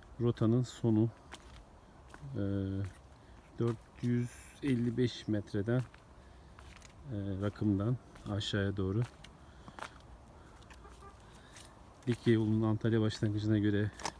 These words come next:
bitiş noktasını, Fethiye başlangıcına göre de start noktasına, e, varmış olacağız. Likya yolunu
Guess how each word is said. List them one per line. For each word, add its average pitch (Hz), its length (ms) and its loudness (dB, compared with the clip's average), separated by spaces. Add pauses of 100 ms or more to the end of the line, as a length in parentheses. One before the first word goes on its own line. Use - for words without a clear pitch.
bitiş 120 460 -2
noktasını, 107 640 0 (1500)
Fethiye 113 300 2
başlangıcına 104 560 0
göre 95 240 0
de 117 80 2
start - 360 0
noktasına, 107 520 0 (1300)
e, 117 60 2 (280)
varmış 104 600 0 (220)
olacağız. 101 540 -2 (4000)
Likya 127 320 0
yolunu 131 480 2